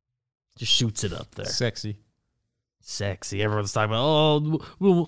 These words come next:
Speaker 1: don't get to see Wells today. Oh, we don't get to see Wells today." Cole's winning a Cy Young. He needs his guy, all right? Cole needs his guy. And you know what? He's gonna help on offense, too.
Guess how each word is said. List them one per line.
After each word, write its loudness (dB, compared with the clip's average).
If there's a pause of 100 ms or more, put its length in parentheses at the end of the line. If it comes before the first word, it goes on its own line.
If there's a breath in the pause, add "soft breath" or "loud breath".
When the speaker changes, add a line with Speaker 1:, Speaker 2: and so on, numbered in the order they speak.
(140)
Speaker 1:
don't 2
get -2
to -4
see -2
Wells 0
today. -4
Oh, -6
we -6
don't -6
get -8
to -8
see -6
Wells -6
today." -6 (220 loud breath)
Cole's 2
winning 2
a 2
Cy 2
Young. 4
He 0
needs -2
his -2
guy, 0
all -2
right? 0 (460)
Cole 6
needs 4
his 0
guy. 0 (300)
And 0
you 4
know 4
what? 4
He's 0
gonna 8
help 6
on 4
offense, 0
too. -4